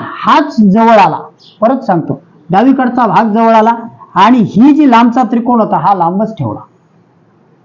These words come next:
येतंय लक्षात? डावीकडची बाजू उजवीकडे जाते, ठीक आहे? चला, आता आपण पीडीएफ मधले प्रश्न समजावून घेऊ.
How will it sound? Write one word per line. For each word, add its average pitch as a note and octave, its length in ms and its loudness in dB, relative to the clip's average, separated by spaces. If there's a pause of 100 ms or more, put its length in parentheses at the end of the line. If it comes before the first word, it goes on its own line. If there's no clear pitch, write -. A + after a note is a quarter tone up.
(360)
येतंय G3+ 240 -2
लक्षात? A#3 300 0 (180)
डावीकडची G3+ 640 -2
बाजू E3+ 280 -2
उजवीकडे E3 480 -2
जाते, - 280 -6 (280)
ठीक A#3 160 0
आहे? C#4+ 180 -2 (420)
चला, F3+ 200 0
आता D#3 200 -2
आपण F#3+ 240 -4
पीडीएफ G3 400 0
मधले D#3+ 220 0
प्रश्न C3+ 340 -6
समजावून C3 460 -2
घेऊ. B2 140 -4